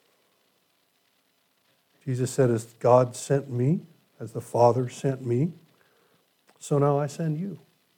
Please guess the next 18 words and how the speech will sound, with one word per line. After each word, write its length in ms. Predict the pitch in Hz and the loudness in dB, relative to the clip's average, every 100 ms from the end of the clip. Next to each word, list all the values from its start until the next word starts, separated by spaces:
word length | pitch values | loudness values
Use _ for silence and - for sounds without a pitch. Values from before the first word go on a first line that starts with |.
| _ _ _ _ _ _ _ _ _ _ _ _ _ _ _ - | _ _ _ _ _ _ _ _ _ _ _ _ _ _ _ -6
How 120 | 127 | -4
does 80 | 123 | -2
he 100 | 131 | -2
send 300 | 151 147 208 | 0 0 0
us? 260 | 226 - - _ _ _ - | -4 -10 -20 _ _ _ -10
As 140 | 113 | -8
the 60 | 120 | -4
Father 360 | - 113 110 | -2 -4 -4
sent 320 | 110 147 147 | -10 -10 -10
him. 320 | 165 220 131 110 _ _ _ _ | -10 -12 -12 -18 _ _ _ _
How 100 | - | -2
did 140 | 123 127 | 0 2
he 100 | 151 | 0
send 340 | 156 247 233 | 0 -2 -2
him? 220 | 156 113 90 _ _ _ _ _ _ _ _ _ _ _ _ _ _ _ | -2 -4 -8 _ _ _ _ _ _ _ _ _ _ _ _ _ _ _
John 240 | 127 131 | -2 -2
three 200 | 131 156 | 2 0
sixteen, 680 | 156 185 - 220 240 135 | 2 -2 0 -2 -2 -6